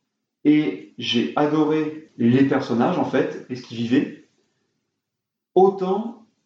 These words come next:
l'épilogue, j'étais, mais, complètement détaché du truc, quoi.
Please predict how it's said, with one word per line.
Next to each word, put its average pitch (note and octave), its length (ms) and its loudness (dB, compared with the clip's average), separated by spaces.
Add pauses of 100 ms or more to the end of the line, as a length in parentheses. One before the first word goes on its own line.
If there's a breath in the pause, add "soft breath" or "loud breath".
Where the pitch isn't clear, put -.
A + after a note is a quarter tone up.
(180)
l'épilogue, C#3+ 540 0
j'étais, B2 260 -8
mais, A2+ 180 -2 (160)
complètement F#3 600 2
détaché E3+ 400 -2
du E3 100 -6
truc, F#3 240 0
quoi. - 340 -4